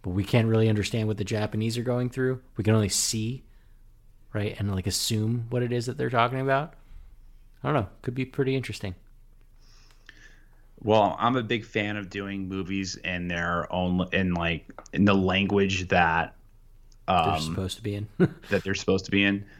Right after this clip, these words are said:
Speaker 2: That's why I enjoyed, like, Apocalypto so much.
Speaker 1: Right.
Speaker 2: Because Mel Gibson went, say what you want about Mel Gibson, the guy is committed to bringing certain parts of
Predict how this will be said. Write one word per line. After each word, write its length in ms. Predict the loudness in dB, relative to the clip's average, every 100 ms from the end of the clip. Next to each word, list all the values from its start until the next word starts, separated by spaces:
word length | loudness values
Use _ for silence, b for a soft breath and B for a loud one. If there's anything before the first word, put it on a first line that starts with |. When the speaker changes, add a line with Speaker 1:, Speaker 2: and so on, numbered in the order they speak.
| B
Speaker 2:
That's 240 | 0 0 2
why 240 | 2 2
I 140 | -2
enjoyed, 680 | -4 -8 -10 -8 -8 -8 -10 -18 -20 -12
like, 100 | -8
Apocalypto 800 | -8 -2 -2 0 -6 -8 -4 -4
so 200 | -2 -4
much. 340 | -2 -4 -6 -8
Speaker 1:
Right. 220 | -6 -6
Speaker 2:
Because 380 | -8 -8 -10 -14 -20 -12
Mel 180 | -6 -6
Gibson 460 | -2 -4 0 0 0
went, 340 | 0 -4 -6 -12 -20 -20 -20 -20 -10
say 160 | 4
what 160 | 4 6
you 60 | 4
want 120 | 4
about 160 | 2
Mel 180 | 0 -6
Gibson, 500 | -2 -2 -2 -12 -14 B B B B
the 80 | -12
guy 560 | -2 2 4 4 0 -10 -20 -20 -14
is 120 | -14
committed 540 | -10 -4 -2 -2 -6 -8
to 440 | -8 -8 -10 -12 -16 -18
bringing 680 | -4 -2 0 -2 -4 -8 -10
certain 440 | -6 0 0 0 -2
parts 320 | 0 0 -2
of 160 | -10